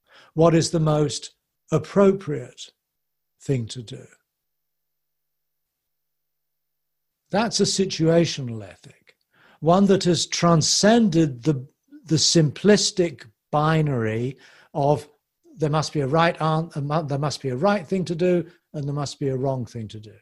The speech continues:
Of course, those terms are not meaningless, right and wrong, but the danger is that we absolutize them,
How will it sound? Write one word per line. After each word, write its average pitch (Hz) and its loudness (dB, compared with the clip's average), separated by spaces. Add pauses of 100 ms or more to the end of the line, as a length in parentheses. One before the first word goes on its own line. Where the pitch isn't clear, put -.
(1500)
Of 151 -6
course, 226 6
those 180 6
terms 147 -2
are 160 0
not 151 0
meaningless, 127 -4
right 127 -4
and 135 -8
wrong, 113 -10 (600)
but 160 0
the 160 2
danger 180 4
is 156 -2
that 165 -2
we 160 0
absolutize 127 -4
them, - -20